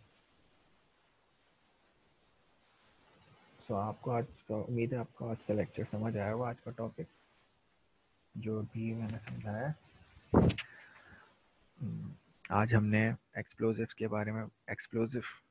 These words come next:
इंडस्ट्री को थोड़ा सा पढ़ा है, क्या क्या टाइप्स होते हैं, क्या क्या जनरल लिप-, इंग्रेडिएंट्स होते हैं, एक्स-,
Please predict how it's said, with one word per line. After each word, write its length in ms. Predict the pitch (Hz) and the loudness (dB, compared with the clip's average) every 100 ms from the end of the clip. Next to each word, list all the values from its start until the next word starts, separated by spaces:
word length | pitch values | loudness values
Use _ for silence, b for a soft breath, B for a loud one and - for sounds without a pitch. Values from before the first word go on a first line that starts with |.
| _ _ | _ _
इंडस्ट्री 440 | 135 117 113 - 127 | 0 2 2 2 2
को 120 | 120 | 4
थोड़ा 240 | 113 104 | 2 0
सा 120 | 117 | -2
पढ़ा 240 | 120 120 127 | -2 0 0
है, 140 | 131 - _ _ _ _ | -2 -6 _ _ _ _
क्या 140 | - 117 | -2 0
क्या 160 | 117 | -2
टाइप्स 400 | 113 117 110 - | -2 -4 -4 -4
होते 240 | 113 - 113 | -6 -4 -2
हैं, 440 | 110 104 101 90 - - - - | 0 0 -2 -4 -8 -20 -16 0
क्या 160 | 110 | 2
क्या 160 | 104 113 | 2 0
जनरल 520 | 113 107 104 104 90 - - - | 2 0 0 0 -2 -8 -20 -2
लिप-, 500 | 107 - 92 95 73 - _ _ _ _ _ - | -2 -2 -8 -6 -8 -12 _ _ _ _ _ -4
इंग्रेडिएंट्स 640 | 135 113 110 110 117 117 | -2 0 0 0 -2 -2
होते 220 | 110 - | -4 -2
हैं, 500 | 104 107 107 104 101 - _ _ _ _ _ _ _ _ _ - | -2 0 0 0 -2 -8 _ _ _ _ _ _ _ _ _ -2
एक्स-, 580 | 143 - 107 120 82 | -2 -2 -4 -4 -4